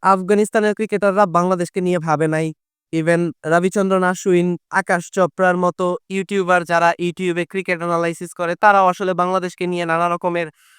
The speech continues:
আহ, নেতিবাচক কথাবার্তা আসলে বলছিল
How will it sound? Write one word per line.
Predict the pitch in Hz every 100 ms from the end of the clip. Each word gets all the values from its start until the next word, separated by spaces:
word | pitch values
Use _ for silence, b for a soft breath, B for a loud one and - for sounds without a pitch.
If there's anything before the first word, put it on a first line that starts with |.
| b
আহ, | 151 156 156 156 143 _ _ _ _ _ _ _ _ _
নেতিবাচক | 165 175 208 196 208 180
কথাবার্তা | 196 202 170 170 _ 170
আসলে | 165 180 170
বলছিল | 156 175 170 180